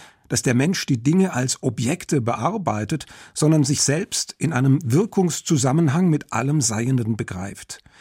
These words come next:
Natur ist ja nicht einfach etwas da draußen, was es zu retten gilt. Natur ist auch und zuallererst der Mensch selbst. Braun nimmt die Theorie auf und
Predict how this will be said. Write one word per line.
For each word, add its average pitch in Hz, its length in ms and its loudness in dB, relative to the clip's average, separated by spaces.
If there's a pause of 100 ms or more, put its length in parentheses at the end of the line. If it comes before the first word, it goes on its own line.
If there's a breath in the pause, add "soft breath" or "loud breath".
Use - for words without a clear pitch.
(220 loud breath)
Natur 156 380 2
ist 139 200 -2
ja 123 80 0
nicht 135 220 0
einfach 120 540 -4
etwas - 540 -4
da 104 160 -2
draußen, 107 640 0
was 117 140 -2
es 117 180 -2
zu 123 100 0
retten 123 320 -2
gilt. 113 300 -2 (280 loud breath)
Natur 160 440 2
ist - 340 -2
auch 120 300 0
und 135 420 -2
zuallererst 107 880 -4
der 113 80 -4
Mensch 107 300 -2
selbst. - 640 -4 (720 loud breath)
Braun 185 420 0
nimmt 202 420 2
die 143 80 -2
Theorie 147 520 0
auf 180 420 -4
und 143 240 -2